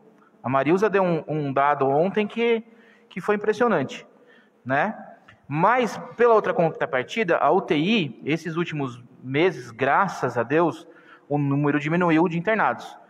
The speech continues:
Proporcionalmente, o número de medicamento que é utilizado caiu também. Então, assim, eu não sei precisar se, se foi um impacto na hora e se até agora eles conseguiram reverter isso aí.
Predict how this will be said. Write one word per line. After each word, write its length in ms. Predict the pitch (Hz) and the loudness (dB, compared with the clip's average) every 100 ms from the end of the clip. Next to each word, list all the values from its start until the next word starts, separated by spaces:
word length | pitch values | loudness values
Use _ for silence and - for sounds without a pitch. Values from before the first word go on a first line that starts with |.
| - _ _ - | -20 _ _ 0
Proporcionalmente, 1120 | 208 240 233 226 196 160 143 185 240 226 - | 2 4 2 2 2 4 4 4 2 -2 -6
o 120 | 143 | -4
número 280 | 156 202 277 | 0 2 4
de 120 | 220 | 2
medicamento 680 | 220 190 202 180 147 147 135 - | 2 0 -2 -2 0 0 -2 -2
que 60 | |
é 40 | 151 | -2
utilizado 760 | - 139 127 131 196 220 110 - - | 0 -4 -4 0 0 0 -2 -6 -6
caiu 260 | - 139 147 | -2 2 2
também. 380 | 220 190 117 104 - - - _ _ _ _ 135 | 2 0 -2 -6 -18 -20 -20 _ _ _ _ -10
Então, 240 | 127 185 | 0 0
assim, 180 | 202 180 | 2 0
eu 80 | 170 | 2
não 140 | 226 | 2
sei 180 | - 226 | 2 2
precisar 500 | 220 - 196 170 151 | 2 0 0 2 2
se, 320 | - - - - - | 0 -10 -12 -18 -18
se 240 | - 156 147 | -10 -4 -2
foi 180 | 185 | 2
um 60 | 190 | 2
impacto 440 | 185 170 151 - | 2 0 0 0
na 140 | 151 147 | 2 4
hora 380 | 151 202 247 254 - - | 4 4 2 -2 -12 -10
e 80 | - | -6
se 160 | 185 226 | -2 -2
até 200 | 208 233 | 2 2
agora 440 | 240 185 202 233 | 2 4 6 6
eles 200 | 220 220 | 4 2
conseguiram 500 | - 214 220 151 180 | 0 -2 -2 -2 0
reverter 400 | 196 185 202 202 | 2 2 0 0
isso 180 | 190 226 | 0 2
aí. 180 | 220 | 0